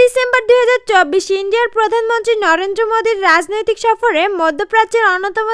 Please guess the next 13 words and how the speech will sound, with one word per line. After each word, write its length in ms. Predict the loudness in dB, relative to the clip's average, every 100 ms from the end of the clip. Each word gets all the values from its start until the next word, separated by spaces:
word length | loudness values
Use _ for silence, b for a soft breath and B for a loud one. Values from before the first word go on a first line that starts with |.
| -4
দেশ 140 | -4 -4 0
সফর 300 | 0 0 -4 -4
করেছেন। 500 | -4 -6 -6 -6 -6 -10 _ _ b b b b b b -4
কুয়েতের 380 | 0 0 2 2 2
উপপ্রধানমন্ত্রী 760 | 0 -2 0 0 -2 -2 0 -2
ও 20 | 0
স্বরাষ্ট্রমন্ত্রী 880 | 2 2 0 -2 -4 -2 -4 -4 -4 -4 -6 -6
ইউসুফ 400 | -6 -2 -4 -4 -2 0
আল 100 | 0 -2
সাবা 420 | 0 0 2 2 2 2 -2 -2
আন্তর্জাতিক 520 | -2 -4 -2 -4 -2 0
বিমানবন্দর 540 | 0 -2 -2 -2 -4 -4
থেকে 260 | -6 -2